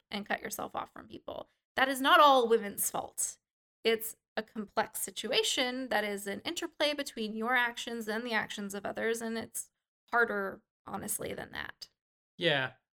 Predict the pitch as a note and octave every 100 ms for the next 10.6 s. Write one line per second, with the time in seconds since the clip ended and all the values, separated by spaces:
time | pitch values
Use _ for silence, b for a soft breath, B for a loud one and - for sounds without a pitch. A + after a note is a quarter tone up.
0 | - G3+ A3 B3 A#3 E3+ F#3+ - - D#3+
1 | D3 C#3+ C#3 C#3 D3 D3+ C#3 D3+ C3+ C3+
2 | B2+ C3+ - D3 C3+ - C#3+ C3+ C3+ C3
3 | B2+ B2+ - D3 D#3 D#3 - - D#3+ C#3
4 | C3+ C3 C3+ C3 B2+ B2+ B2+ C3+ B2+ B2
5 | B2 - C3 B2+ B2 A#2+ A#2+ C3 - C3
6 | C3 C3 - F#4+ G#4+ G4 G#4+ - _ D#3
7 | D#3+ F3 D#3+ - F#3+ F3+ F3+ F#3+ G3 F3+
8 | - - _ - D#3+ D3+ F#3+ F3+ E3 D3+
9 | C3+ - F3+ E3+ D3 - B2 C3+ B2+ -
10 | C3 C#3 C3 A#2+ B2 B2+